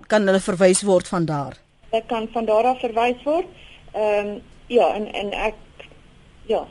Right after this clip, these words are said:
Speaker 2: ek dink dit sal waarskynlik die maklikste wees as hy een van daai mediums gebruik op hierdie stadium. Eh, want die idee is ei-, ei-, eintlik maar net hy moet net met iemand anders kan praat in die, in die Durban kantoor wat hopelik nie soveel werk op sy tafel het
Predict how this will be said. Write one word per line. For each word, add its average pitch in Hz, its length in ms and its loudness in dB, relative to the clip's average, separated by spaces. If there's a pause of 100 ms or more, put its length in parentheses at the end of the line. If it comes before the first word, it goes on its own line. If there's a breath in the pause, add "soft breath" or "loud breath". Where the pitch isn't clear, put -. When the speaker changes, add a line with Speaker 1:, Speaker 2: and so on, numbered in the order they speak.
Speaker 2:
ek 240 120 -8
dink 254 160 0
dit 254 180 0
sal 247 160 4
waarskynlik 233 420 0
die 240 100 -2
maklikste 214 520 -2
wees 196 200 -2
as 208 80 -12
hy 196 160 -2
een 196 140 -8
van 196 180 -12
daai 190 180 -4
mediums 190 440 -6
gebruik 180 380 -4
op 190 100 -8
hierdie 185 260 -6
stadium. 196 400 -4 (400 loud breath)
Eh, 214 160 6
want 214 160 2
die 226 100 -2
idee 240 300 4
is 247 80 2
ei-, - 220 -2
ei-, - 160 -6
eintlik 247 320 2
maar 233 120 0
net 233 140 0
hy 220 140 0
moet 214 180 -6
net 233 160 -2
met 214 140 -6
iemand 214 220 -6
anders 214 280 -4
kan 202 200 -6
praat 226 300 4
in 202 80 -8
die, 196 240 -8
in 202 120 -4
die 196 80 -8
Durban 196 380 0
kantoor 190 360 -4
wat 185 160 -2
hopelik 196 440 -2
nie 214 220 -6
soveel 196 260 -6
werk 185 260 -2
op 185 80 -12
sy 180 180 -8
tafel 185 360 -6
het 180 140 -6